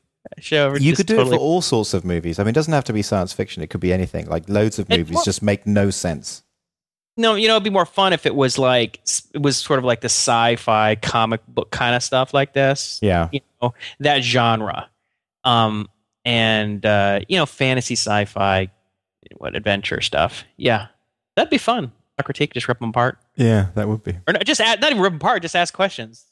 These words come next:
Speaker 1: "So how did this happen <laughs> exactly? Why is, how does this guy know this?" <laughs> Like, like, is he omniscient or something? I mean, how the hell? I don't know. I'm trying to think what else is,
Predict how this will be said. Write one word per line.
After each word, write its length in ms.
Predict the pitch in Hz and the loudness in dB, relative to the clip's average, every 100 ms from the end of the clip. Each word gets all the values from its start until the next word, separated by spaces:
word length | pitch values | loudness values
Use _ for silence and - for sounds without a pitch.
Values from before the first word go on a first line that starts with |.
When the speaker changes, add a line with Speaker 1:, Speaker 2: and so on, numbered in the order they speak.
| _ | _
Speaker 1:
"So 140 | 147 139 | 0 2
how 220 | 151 190 | 2 0
did 100 | 196 | 0
this 140 | 202 | -4
happen 280 | 214 208 233 | 0 0 0
<laughs> 40 | 226 | -2
exactly? 680 | 190 247 208 - 220 226 220 | -2 0 -2 -4 -4 -2 -2
Why 440 | 170 180 131 226 | -2 -2 0 0
is, 200 | 208 185 185 _ _ - - | 0 -2 -4 _ _ -20 -4
how 80 | 233 | 0
does 120 | 247 | 0
this 120 | 240 | -4
guy 240 | 214 214 208 | -2 2 2
know 260 | 185 202 220 | 4 2 4
this?" 540 | 220 226 - - - | 2 0 -2 -6 -6
<laughs> 60 | - - - - _ 302 151 | -8 -10 -10 -10 _ -2 2
Like, 440 | 214 196 196 - - | 2 2 -2 -6 -8
like, 160 | 185 180 | -2 -2
is 200 | 170 175 | 0 0
he 80 | 185 | 2
omniscient 500 | 175 185 208 208 202 | 0 0 0 0 0
or 100 | 196 | 0
something? 320 | - 202 196 | -2 -2 0
I 40 | |
mean, 120 | 180 165 | 0 2
how 140 | 160 | 2
the 60 | 165 | 0
hell? 220 | 165 165 - - - - - | 0 -2 -2 -8 -6 -8 -2
I 160 | 190 196 | 0 2
don't 100 | 151 | 4
know. 160 | 135 | 2
I'm 140 | 139 254 | 0 -8
trying 200 | - 403 | -6 -8
to 80 | - | -4
think 160 | 247 | -4
what 140 | 240 302 | 0 2
else 160 | 254 | 2
is, 100 | 170 | 0